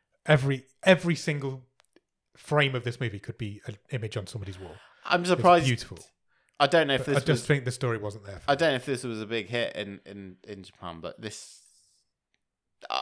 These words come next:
Speaker 2: my, one of my first thoughts was, "Where's the computer game of this movie?"
Speaker 1: <laughs> Yeah. Yeah, you're right.
Speaker 2: And C-, 'cause that, I just think that's what the concept leads, lends it to.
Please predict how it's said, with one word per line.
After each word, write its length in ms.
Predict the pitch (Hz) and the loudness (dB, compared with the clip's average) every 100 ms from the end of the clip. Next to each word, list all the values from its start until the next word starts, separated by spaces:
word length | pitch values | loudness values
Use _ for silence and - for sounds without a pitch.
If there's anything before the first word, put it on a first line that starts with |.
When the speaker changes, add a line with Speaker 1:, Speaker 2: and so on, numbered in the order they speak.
| - | 2
Speaker 2:
my, 180 | 165 165 | 6 8
one 200 | 165 165 | 6 4
of 40 | |
my 100 | 143 | 4
first 320 | 131 139 120 113 | 4 4 2 0
thoughts 280 | 101 95 | -6 -6
was, 160 | 104 92 | -10 -8
"Where's 260 | 110 107 95 | -4 -2 -2
the 80 | 98 | -8
computer 380 | - 95 95 71 | -12 -10 -8 -8
game 220 | 69 71 | -10 -10
of 100 | 78 | -16
this 140 | 76 - | -16 -16
movie?" 1000 | 67 57 _ - 143 214 - 226 - 175 - | -18 -20 _ 0 2 4 4 2 0 -4 -4
Speaker 1:
<laughs> 180 | _ - | _ -2
Yeah. 180 | 135 117 - _ _ _ _ _ _ _ _ _ _ _ _ | 2 2 -2 _ _ _ _ _ _ _ _ _ _ _ _
Yeah, 220 | 131 117 104 - | -4 -2 -2 -6
you're 160 | 117 | -4
right. 240 | 110 90 - _ _ _ _ _ _ _ _ _ | -4 -6 -14 _ _ _ _ _ _ _ _ _
Speaker 2:
And 400 | 104 104 92 90 - _ _ _ _ _ _ _ _ _ - | -10 -8 -10 -14 -18 _ _ _ _ _ _ _ _ _ -14
C-, 100 | 143 | -14
'cause 300 | - 160 143 | -4 -4 4
that, 240 | 156 123 | 4 4
I 120 | 156 | 4
just 160 | 143 131 | 2 0
think 180 | 135 120 | -4 -2
that's 260 | 123 123 | -2 -2
what 140 | 123 95 | -4 -4
the 100 | 107 | -2
concept 440 | 120 107 110 - | -2 -2 -4 -6
leads, 280 | 107 110 113 - | -8 -10 -12 -6
lends 300 | 113 110 107 | -6 -4 -10
it 180 | - - _ _ _ _ - | -14 -18 _ _ _ _ -10
to. 220 | 110 | -8